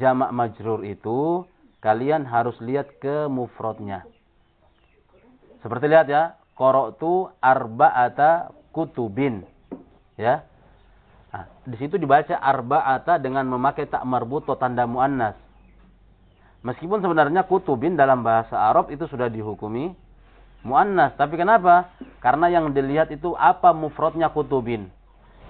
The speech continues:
Ternyata mufradnya adalah kitabun, dan kitabun itu adalah muzak-, muzakkar. Maka kalau begitu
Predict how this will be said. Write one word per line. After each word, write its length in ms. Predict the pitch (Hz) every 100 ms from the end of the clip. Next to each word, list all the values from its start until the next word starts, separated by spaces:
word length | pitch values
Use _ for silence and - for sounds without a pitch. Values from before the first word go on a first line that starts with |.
| -
Ternyata 400 | 127 135 160 170
mufradnya 560 | 143 123 139 147 165 123
adalah 400 | 107 127 175 - _ _ _ _ _ -
kitabun, 720 | 120 - 147 160 131 131 107 - _ - _ -
dan 240 | 110 120
kitabun 400 | 120 117 110 120
itu 160 | 120 139
adalah 240 | 117 110
muzak-, 440 | 117 104 110 139 - _ _ _ _ _ -
muzakkar. 640 | 104 110 120 - 104 95 - _ _ _
Maka 160 | 101 113
kalau 240 | 120 120
begitu 480 | 110 110 - 175